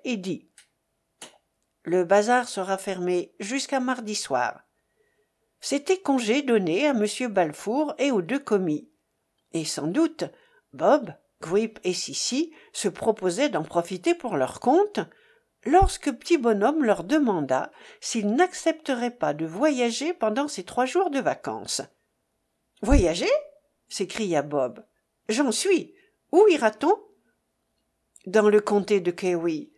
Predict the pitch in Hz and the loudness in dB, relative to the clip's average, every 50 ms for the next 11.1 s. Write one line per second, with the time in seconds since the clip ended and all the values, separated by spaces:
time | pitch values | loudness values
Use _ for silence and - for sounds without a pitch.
0 | _ _ - 233 226 208 233 226 190 214 214 180 190 202 202 202 - - 185 180 | _ _ -4 -4 -2 0 0 0 0 0 -2 0 0 -2 -4 -4 -4 -4 -4 -4
1 | 156 160 151 139 123 117 120 139 - 165 - _ _ _ _ _ _ _ _ _ | -4 -2 -2 -2 0 0 -2 -4 -8 -12 -14 _ _ _ _ _ _ _ _ _
2 | _ _ - 175 170 185 185 185 - 180 185 185 233 247 240 _ - 226 208 160 | _ _ -12 -4 -4 -4 -4 -2 -2 -4 -2 -2 -6 -10 -10 _ -6 -6 -4 -2
3 | 151 151 139 120 95 120 107 - - - _ _ _ _ _ _ _ _ _ _ | -2 -4 -2 -2 -4 -6 -6 -8 -20 -20 _ _ _ _ _ _ _ _ _ _
4 | _ _ _ _ _ _ _ _ - - - - 233 - - 403 370 226 175 165 | _ _ _ _ _ _ _ _ -6 -4 -2 0 0 2 4 4 4 4 4 0
5 | - 269 202 165 131 139 139 139 120 104 - _ _ _ _ _ _ _ _ _ | 0 0 0 0 -2 -2 -2 -2 -2 -2 -4 _ _ _ _ _ _ _ _ _
6 | _ _ _ _ _ _ _ _ _ _ _ _ - - 214 196 196 214 220 220 | _ _ _ _ _ _ _ _ _ _ _ _ -10 -8 -6 -2 2 4 2 2
7 | 220 - 214 202 196 208 196 196 - 196 190 - 202 190 185 - 208 202 214 220 | 2 2 0 2 2 0 -2 0 -2 -4 -2 -2 -6 -6 -2 0 0 0 2 2
8 | 240 285 349 - - _ _ _ _ _ _ _ _ 160 160 165 - _ - 147 | 2 2 2 0 -2 _ _ _ _ _ _ _ _ -12 -12 -12 -12 _ -6 -6
9 | 127 92 - _ _ _ _ _ _ _ _ _ _ _ _ _ _ _ - - | -6 -6 -10 _ _ _ _ _ _ _ _ _ _ _ _ _ _ _ -8 -6
10 | - 196 175 160 165 160 160 156 - 170 160 165 - 175 202 202 - 151 139 139 | -2 -2 0 2 2 0 0 -4 -6 -8 -8 -6 -2 -4 -2 -2 -2 -6 -6 -8
11 | 143 - | -10 -12